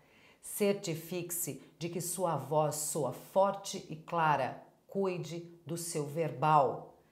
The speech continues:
Tenha um ponto de vista positivo e otimista e um comportamento alegre. Seja automotivado, seja autoconfiante. Certifique-se de que suas roupas, aparência e comprimento do cabelo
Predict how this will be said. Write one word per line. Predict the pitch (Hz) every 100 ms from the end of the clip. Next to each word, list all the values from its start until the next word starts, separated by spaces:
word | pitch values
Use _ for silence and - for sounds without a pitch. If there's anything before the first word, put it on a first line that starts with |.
| - - _
Tenha | 240 254 262 247 240 -
um | 214 214
ponto | - 202 208 208
de | 165
vista | 170 180 170 175
positivo | - 175 147 - - 214 185
e | 180
otimista | 180 180 165 185 185 - 151 - -
e | 165
um | 165
comportamento | - 170 170 170 - 151 143 143 147
alegre. | 139 131 120 117 120 - - _
Seja | - 196 165
automotivado, | 151 147 147 147 135 - 123 120 104 - - _ _
seja | - - 190 165 151
autoconfiante. | 131 135 143 135 - 139 117 113 - - - _ - - - _ -
Certifique-se | - 233 226 180 170 - 180 165 147 - 143
de | 147
que | 165
suas | 151 170 147
roupas, | - 170 175 170 151 139
aparência | 151 156 143 156 170 165 165 147 - - -
e | 180
comprimento | - - 254 - 269 220 190 202 214 190
do | 151
cabelo | 156 135 123 160 180 147